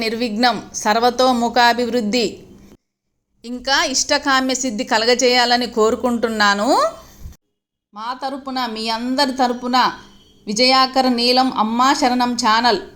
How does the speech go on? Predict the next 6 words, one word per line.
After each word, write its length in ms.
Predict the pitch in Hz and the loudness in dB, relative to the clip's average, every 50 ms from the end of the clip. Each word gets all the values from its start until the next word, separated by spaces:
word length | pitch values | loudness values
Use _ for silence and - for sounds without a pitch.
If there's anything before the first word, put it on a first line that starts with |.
| - - - - - _ _ _ _ _ _ _ _ - | -20 -20 -20 -20 -20 _ _ _ _ _ _ _ _ -12
కోరుకుంటుంది. 720 | 262 262 262 262 262 - 240 220 202 226 208 202 190 180 - - - _ _ _ _ _ _ _ _ _ _ _ _ _ _ _ 220 | -10 -8 -8 -10 -10 -12 -12 -10 -8 -8 -8 -8 -8 -10 -12 -14 -20 _ _ _ _ _ _ _ _ _ _ _ _ _ _ _ -16
ఎలా 200 | 247 269 311 330 349 339 | -10 -8 -8 -6 -6 -6
ఉందండి 400 | 320 302 294 277 262 262 254 254 262 254 247 | -6 -6 -6 -6 -4 -4 -4 -4 -4 -4 -4
నేను 140 | 254 254 247 262 | -4 -2 0 0
చేసిన 260 | 254 - 311 302 294 294 | 0 0 0 -2 -2 -2
క్షీరాబ్ది 460 | - 269 262 262 269 269 254 214 254 | -2 -2 0 2 2 2 2 0 -2